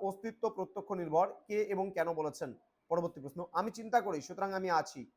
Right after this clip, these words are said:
কে বলেছেন এবং কেন বলেছেন? পরবর্তী প্রশ্ন, লক এর মতে মুখ্য গুণ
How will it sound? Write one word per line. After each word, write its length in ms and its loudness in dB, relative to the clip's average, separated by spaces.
কে 120 4
বলেছেন 340 4
এবং 240 0
কেন 160 4
বলেছেন? 340 0
পরবর্তী 320 -2
প্রশ্ন, 220 -6
লক 420 6
এর 120 0
মতে 340 0
মুখ্য 360 -2
গুণ 140 -2